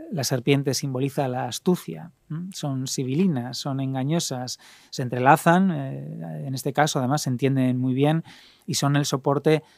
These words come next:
de un mensaje, ¿no? Es decir, que este mensaje es la energía nuclear, digamos, es el futuro, es lo que conviene.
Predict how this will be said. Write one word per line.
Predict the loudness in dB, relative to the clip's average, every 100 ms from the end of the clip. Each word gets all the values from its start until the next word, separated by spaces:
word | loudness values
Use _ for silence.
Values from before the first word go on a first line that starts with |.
| -6
de | 0
un | 2
mensaje, | 2 0 0 0 -2 -8
¿no? | -6 -6 -6 -14 _
Es | -12
decir, | -10 -12 -10
que | -8 -8
este | -6 -6
mensaje | -6 -6 -6 -4 -6
es | -6
la | -6
energía | -6 -6 -4 -2 -2
nuclear, | -2 2 6 6 4 _ _
digamos, | -6 -4 -2
es | -4
el | -6
futuro, | -8 -10 -10 -10 -12 -14
es | -8 -4
lo | -4
que | -2
conviene. | -2 0 0 -2 -10